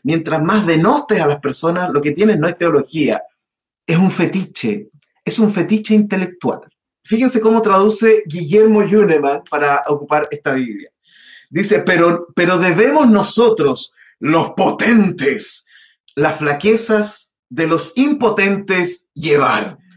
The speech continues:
y no a nosotros mismos por placer". Fíjense, lo traduce literal, "los potentes", ¿no? "Nosotros los potentes de llevemos, de, <laughs> debemos llevar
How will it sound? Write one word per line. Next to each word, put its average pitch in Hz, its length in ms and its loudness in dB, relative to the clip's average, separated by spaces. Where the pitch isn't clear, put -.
y 170 140 0
no 226 340 4
a 233 80 2
nosotros 190 520 0
mismos 202 440 0
por 170 220 -2
placer". 147 460 -2
Fíjense, 147 520 -4
lo 139 160 0
traduce 147 440 0
literal, 143 560 2
"los 143 300 2
potentes", 190 1200 0
¿no? 170 440 -2
"Nosotros 165 760 0
los 165 220 0
potentes 170 920 0
de 147 240 0
llevemos, 175 640 0
de, 143 320 -4
<laughs> - 1700 -6
debemos 185 720 0
llevar 160 720 0